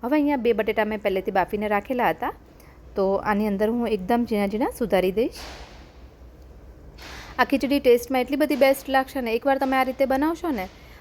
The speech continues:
તો તમે કાયમી આ રીતે બનાવશો. આમાં બિલકુલ તેલનો યુઝ નથી કરવાનો, આમનામ જ વઘારવાની છે. કઈ રીતે આપણે જોઈએ, તો અહીંયા મેં થોડા, અ, અડધું કેપ્સિકમ લઈ લીધેલું છે, તો કેપ્સિકમ અને એક ટમેટું લીધેલું છે, તો એ બેયને ધોઈ અને આ રીતે, અ, ચોપરમાં એને ચોપ કરી દઈએ.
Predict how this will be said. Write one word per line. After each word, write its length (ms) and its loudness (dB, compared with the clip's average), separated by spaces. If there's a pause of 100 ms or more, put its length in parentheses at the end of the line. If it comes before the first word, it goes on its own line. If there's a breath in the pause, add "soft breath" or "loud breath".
(220 loud breath)
તો 100 4
તમે 240 2
કાયમી 460 4
આ 80 6
રીતે 200 0
બનાવશો. 400 -2
આમાં 200 0
બિલકુલ 360 0
તેલનો 360 4
યુઝ 320 -2
નથી 240 -4
કરવાનો, 400 0
આમનામ 400 0
જ 80 0
વઘારવાની 520 0
છે. 180 -16
કઈ 160 0
રીતે 240 -6
આપણે 260 -2
જોઈએ, 360 -4 (680 loud breath)
તો 80 2
અહીંયા 340 2
મેં 180 0
થોડા, 400 2
અ, 320 2
અડધું 220 0
કેપ્સિકમ 480 0
લઈ 120 2
લીધેલું 360 0
છે, 160 -6
તો 140 -2
કેપ્સિકમ 560 -4
અને 160 -2
એક 120 -6
ટમેટું 360 -4
લીધેલું 360 -2
છે, 160 -10 (460 loud breath)
તો 60 0
એ 20 0
બેયને 320 4
ધોઈ 280 4
અને 180 -4
આ 120 4
રીતે, 360 -2 (460 loud breath)
અ, 320 -6 (280)
ચોપરમાં 440 0
એને 140 -2
ચોપ 320 0
કરી 180 0
દઈએ. 220 -4